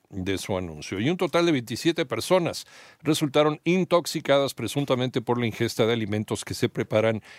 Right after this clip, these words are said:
en el comedor de la primaria Felipe Ángeles,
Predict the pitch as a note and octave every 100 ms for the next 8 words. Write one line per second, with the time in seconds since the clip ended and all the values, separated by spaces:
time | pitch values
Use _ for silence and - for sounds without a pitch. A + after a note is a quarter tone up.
0 | _ G2+ F#2+ F#2 G2 G2 A#2 A#2 G2 -
1 | F#2+ A2+ A#2 C3 G#2 G#2+ A2 A2 - F2+
2 | F2 -